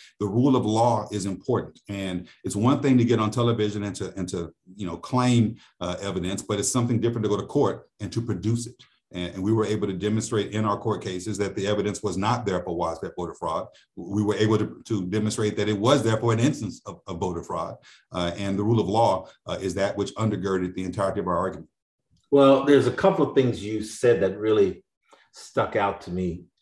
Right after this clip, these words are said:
Speaker 2: Um, when you were talking about legislation passing earlier, twice you said passed unanimously. Uh, and then moments ago, when you were talking about, uh,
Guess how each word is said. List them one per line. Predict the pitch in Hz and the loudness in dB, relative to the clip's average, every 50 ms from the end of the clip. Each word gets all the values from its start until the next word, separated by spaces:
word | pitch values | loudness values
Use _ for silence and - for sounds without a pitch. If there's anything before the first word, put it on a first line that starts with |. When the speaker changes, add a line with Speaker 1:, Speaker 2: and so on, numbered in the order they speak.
| _ - - - | _ -20 -10 -6
Speaker 2:
Um, | 101 98 95 95 95 92 92 92 - - | -4 -2 -2 0 -2 -2 -4 -6 -10 -16
when | - 104 107 104 | -12 -8 -4 0
you | 101 101 | 2 2
were | 101 | 2
talking | 98 - 131 131 135 135 131 120 110 107 | 2 2 2 0 0 0 0 0 0 2
about | 107 110 110 107 104 104 | 2 2 0 0 0 0
legislation | 110 104 98 104 - - 117 107 104 - 107 101 - - | -2 -2 -2 -4 -6 -4 -2 -2 -2 -2 -4 -8 -8 -4
passing | 117 110 107 104 - 113 104 104 104 - - _ _ _ - - _ - | -4 -4 -4 -4 -2 -4 -4 -4 -4 -8 -14 _ _ _ -20 -18 _ -2
earlier, | 110 113 117 110 110 107 107 107 107 104 107 - _ _ _ _ _ _ _ _ _ - | 2 4 6 6 6 6 6 4 4 2 0 -6 _ _ _ _ _ _ _ _ _ -18
twice | - - - 156 156 107 107 110 107 - - 107 | -6 2 2 4 4 4 2 0 -2 -6 -8 -6
you | 104 101 | -6 -6
said | - - - 107 101 101 98 98 95 - - _ _ _ _ _ _ _ - | -6 -2 0 0 2 2 0 -2 -4 -6 -12 _ _ _ _ _ _ _ -8
passed | - 127 120 113 110 - - - | -4 -2 0 0 0 -2 -4 -6
unanimously. | 113 107 107 104 107 107 104 95 85 76 69 - - 78 78 82 95 - _ _ _ _ _ _ _ _ _ _ _ _ - | -4 -2 0 0 0 0 -2 -4 -4 -6 -8 -10 -10 -10 -10 -10 -10 -14 _ _ _ _ _ _ _ _ _ _ _ _ -10
Uh, | 98 95 95 95 95 98 98 | -6 -4 -2 -2 -2 -4 -4
and | 110 107 104 | -6 -4 -4
then | 107 104 101 | -2 -2 0
moments | 104 113 113 110 104 - 104 | 0 0 0 -2 -2 -4 -4
ago, | 98 95 131 127 113 98 98 95 | 0 2 4 4 4 4 4 2
when | 92 95 95 95 | 2 0 -2 -2
you | 95 92 | -4 -4
were | 90 90 85 | -4 -6 -8
talking | - - 110 107 90 - - 98 92 92 | -8 -6 -4 -4 -4 -4 -4 -4 -2 -2
about, | 85 92 95 92 90 90 87 - - - _ _ _ _ _ _ - | -2 0 0 0 0 0 -2 -6 -12 -20 _ _ _ _ _ _ -16
uh, | 101 101 98 98 98 98 95 | -14 -12 -12 -10 -10 -10 -12